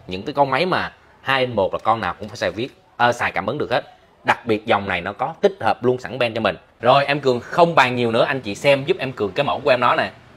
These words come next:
Đầy đủ các cổng kết nối luôn. Nhôm nguyên khối nha anh chị, à, cực kỳ sang chảnh luôn.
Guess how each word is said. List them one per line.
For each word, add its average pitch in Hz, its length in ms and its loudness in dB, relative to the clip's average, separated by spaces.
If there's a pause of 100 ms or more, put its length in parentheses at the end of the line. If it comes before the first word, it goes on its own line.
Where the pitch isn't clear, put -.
Đầy 107 200 2
đủ 92 120 0
các 165 160 -2
cổng 90 140 -2
kết 151 100 -4
nối 147 200 4
luôn. 147 160 6 (800)
Nhôm 139 300 2
nguyên 131 200 0
khối 139 220 0
nha 156 80 -4
anh 113 100 -6
chị, 92 200 -4
à, 101 320 -6 (400)
cực - 300 2
kỳ 165 220 2
sang 151 300 0
chảnh 113 160 0
luôn. 160 220 6